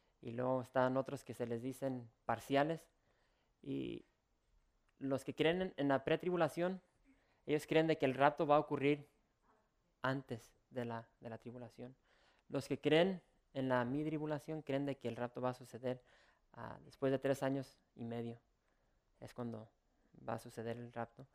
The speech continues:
Ah, hay unos que dicen que toda la iglesia va a padecer, o sea, la tribulación. Entonces dicen que va a ser casi,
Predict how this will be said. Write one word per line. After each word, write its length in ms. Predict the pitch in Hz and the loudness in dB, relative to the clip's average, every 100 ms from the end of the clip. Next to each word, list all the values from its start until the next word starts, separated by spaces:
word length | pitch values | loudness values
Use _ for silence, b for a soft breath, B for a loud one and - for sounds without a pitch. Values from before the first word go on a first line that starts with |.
| b b b b - | b b b b -14
Ah, 180 | 123 - _ | -14 -14 _
hay 180 | - 123 | -6 -2
unos 200 | 135 143 | -2 -4
que 80 | 127 | -4
dicen 240 | 120 143 | -4 -4
que 100 | 120 | -6
toda 300 | 113 - 120 | -8 -4 -2
la 100 | 147 | 2
iglesia 380 | 135 131 156 151 | 2 0 -2 -2
va 80 | 120 | -2
a 80 | - | -2
padecer, 480 | 120 113 123 120 - _ _ _ _ _ _ _ _ _ | -4 -6 -6 -6 -8 _ _ _ _ _ _ _ _ _
o 40 | - | -14
sea, 120 | - 131 _ - | -14 -14 _ -18
la 100 | 117 | -14
tribulación. 640 | - 120 123 110 127 135 131 b b b | -12 -12 -12 -10 -8 -8 -10 b b b
Entonces 480 | 131 120 127 139 - _ _ | -12 -8 -6 -8 -10 _ _
dicen 240 | 131 143 131 | -10 -6 0
que 80 | 123 | 2
va 100 | 123 | 2
a 60 | |
ser 160 | - 123 | 0 0
casi, 400 | 135 131 143 | 0 0 -4